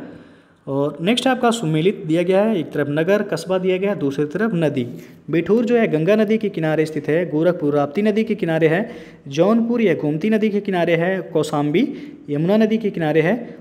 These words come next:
और प्रतापगढ़ जो है ये आपका सई नदी के किनारे स्थित है। अगला है आपका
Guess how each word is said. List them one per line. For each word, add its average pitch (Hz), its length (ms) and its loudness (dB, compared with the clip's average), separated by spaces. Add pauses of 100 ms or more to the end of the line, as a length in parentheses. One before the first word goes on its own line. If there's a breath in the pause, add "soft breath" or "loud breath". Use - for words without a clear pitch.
(120)
और 135 120 -4
प्रतापगढ़ 190 600 0
जो 156 140 0
है 147 80 2
ये 151 80 2
आपका 175 280 -2
सई 160 320 0
नदी 139 240 -2
के 139 120 -6
किनारे 143 380 -2
स्थित 143 260 -4
है। 123 140 -8 (920 soft breath)
अगला 185 240 4
है 226 60 8
आपका 220 260 0